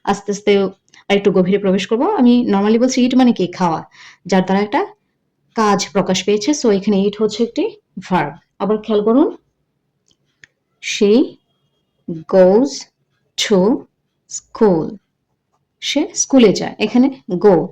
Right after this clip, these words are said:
যাওয়ার কাজটি সম্পন্ন হয়েছে। So এটা হচ্ছে একটি ভার্ব। এখানে যেহেতু she হচ্ছে থার্ড পারসন সিঙ্গুলার নাম্বার,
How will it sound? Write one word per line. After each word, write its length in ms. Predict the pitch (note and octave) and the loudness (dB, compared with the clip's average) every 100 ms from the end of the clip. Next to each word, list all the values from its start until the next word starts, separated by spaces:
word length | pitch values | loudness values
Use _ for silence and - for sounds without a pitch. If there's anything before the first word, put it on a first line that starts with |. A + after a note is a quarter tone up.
| - | -8
যাওয়ার 280 | F#3 G3+ G3 | -2 0 0
কাজটি 300 | F#3+ F#3 F#3 | -2 -4 -4
সম্পন্ন 340 | F#3 E3+ F#3 | -4 0 0
হয়েছে। 260 | G#3 A3 E4 | 2 0 -4
So 260 | E4 A3+ A3+ | -4 0 2
এটা 200 | G3 G#3 | 2 0
হচ্ছে 260 | G#3 A3 | -2 -4
একটি 180 | G#3+ C4 | -2 -2
ভার্ব। 280 | F#3 E3 E3 | 0 -2 -2
এখানে 300 | F#3 A#3+ C4+ - - - | 2 2 0 -8 -18 -4
যেহেতু 260 | A3+ C4 C4+ C4+ - - - - | 2 4 4 0 -4 -6 -6 -6
she 260 | - - C4 | -4 2 4
হচ্ছে 220 | B3+ C4 | 4 2
থার্ড 240 | A#3+ A3 F#3+ | 2 0 0
পারসন 240 | G#3+ A#3+ | 0 0
সিঙ্গুলার 420 | A3 G#3 G#3 A3 | 2 4 4 4
নাম্বার, 240 | A#3+ B3 | 2 2